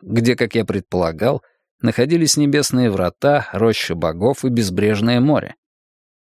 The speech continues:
В таком масштабе бродяги действительно казались весьма отдаленной угрозой. «Мы отмечаем миграции раев по возмущениям поля Хоукинга, засеченным постами прослушивания в сети и за ее пределами. Кроме того,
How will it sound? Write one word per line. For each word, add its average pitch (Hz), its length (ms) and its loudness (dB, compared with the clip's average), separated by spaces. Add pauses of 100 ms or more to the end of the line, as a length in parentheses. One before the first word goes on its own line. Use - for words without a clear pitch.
(120)
В - 60 -20
таком 185 280 0
масштабе 156 580 2
бродяги 127 520 2
действительно 127 640 0
казались 104 520 0
весьма 120 460 2
отдаленной 98 720 0
угрозой. 71 480 -8 (1400)
«Мы 117 180 4
отмечаем 165 520 2
миграции 156 520 4
раев 143 420 4
по - 120 0
возмущениям 143 680 2
поля 147 260 2
Хоукинга, 87 680 -2
засеченным 143 720 2
постами 143 520 2
прослушивания 123 720 2
в - 80 -4
сети 147 480 2
и 147 40 4
за 127 140 2
ее 127 280 4
пределами. 120 680 -2 (560)
Кроме 160 380 4
того, 165 400 4